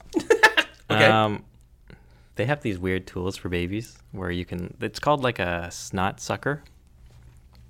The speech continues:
Speaker 2: I'm really not liking where this is
Speaker 1: Yeah,
Speaker 2: going, but continue.
Speaker 1: it, it's,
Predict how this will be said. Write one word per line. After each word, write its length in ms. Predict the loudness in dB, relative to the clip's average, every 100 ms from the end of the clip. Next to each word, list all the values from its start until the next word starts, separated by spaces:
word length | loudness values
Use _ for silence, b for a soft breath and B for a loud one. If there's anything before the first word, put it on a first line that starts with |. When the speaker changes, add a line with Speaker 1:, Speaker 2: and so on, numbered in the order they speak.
| -20 -10
Speaker 2:
I'm 440 | -2 2 2 2 0
really 220 | 0 -2
not 220 | -4 -6
liking 280 | -8 -8 -10
where 80 | -12
this 120 | -12
is 80 | -8
Speaker 1:
Yeah, 100 | -6
Speaker 2:
going, 160 | -6
but 100 | -6
continue. 380 | -8 -8 -6 -6
Speaker 1:
it, 60 | -6
it's, 400 | -10 -10 -12